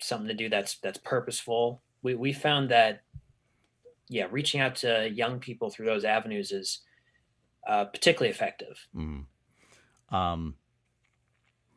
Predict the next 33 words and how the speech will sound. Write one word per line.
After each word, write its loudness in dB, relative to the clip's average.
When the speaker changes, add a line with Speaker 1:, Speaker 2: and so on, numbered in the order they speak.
Speaker 2:
when -2
it -2
comes 2
to -4
someone 0
like, -2
uh, -6
like -8
Greta -2
Thunberg, -6
I -4
don't 0
know 0
if, -12
uh, -2
Sunrise, -6
like, -10
has -10
done -6
any -8
work -8
with -8
her -4
directly, -4
but, -4
um, -2
when -4
sh-, -6
uh, -2
you -2
know, 0
she -2
has, -2